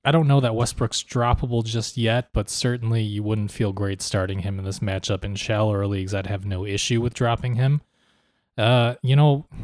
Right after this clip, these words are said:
Fournette, as you said, he's the clear workhorse here. Got fifteen carries and six targets against Houston. He's a solid R B one, uh, and the only safe Jaguars player to start in this game, really.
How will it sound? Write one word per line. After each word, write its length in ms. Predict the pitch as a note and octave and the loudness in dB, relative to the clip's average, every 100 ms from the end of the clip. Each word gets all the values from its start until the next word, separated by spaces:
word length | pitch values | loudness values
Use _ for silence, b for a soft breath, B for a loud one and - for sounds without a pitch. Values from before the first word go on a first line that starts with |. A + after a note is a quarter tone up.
| - | -6
Fournette, 420 | C3+ B2 C3+ C#3+ | 0 4 4 2
as 160 | A2+ C3+ | 0 0
you 80 | |
said, 360 | B2+ - B2 D3 | 0 2 2 2
he's 160 | B2 B2 | 0 0
the 80 | |
clear 220 | A2+ C3+ B2+ | 0 2 4
workhorse 580 | A2 C3 - C3+ - | 4 2 2 0 0
here. 240 | - C3+ C3 | 0 0 0
Got 240 | G#2+ - | -2 -2
fifteen 400 | B2+ - C3+ A#2+ | -4 -2 -2 -2
carries 360 | - A2+ B2 A2+ | 0 2 2 0
and 120 | G2+ | -6
six 240 | - - | -8 -12
targets 400 | - A2+ A2+ A2 | -4 -2 -2 -4
against 300 | - G#2+ G2 | -4 -6 -4
Houston. 500 | - A#2+ - A#2+ A2+ - _ _ _ | -2 -2 0 0 0 -4 _ _ _
He's 160 | A2+ | -4
a 80 | A#2 | -2
solid 340 | - G#2+ A2+ A2 | 0 2 4 4
R 140 | G#2+ | 0
B 160 | A#2 G#2+ | 2 0
one, 380 | G#2 A2 C#3 | 2 2 2
uh, 240 | A2 G#2+ A2 | 2 0 -2
and 100 | G#2+ | -2
the 120 | A2 | -2
only 260 | G#2+ B2 B2 | -2 0 -2
safe 460 | - A2 B2 - | -2 0 0 -2
Jaguars 500 | - G#2+ A2+ A2+ A#2 | -2 -2 2 0 0
player 340 | - - A#2 B2 | -2 -2 0 0
to 80 | A#2+ | -2
start 340 | - A2+ F3 | -2 -2 -2
in 40 | |
this 140 | G2+ - | -4 -6
game, 260 | - F#2 | -8 -6
really. 300 | G2+ C3+ A2 | -2 0 -2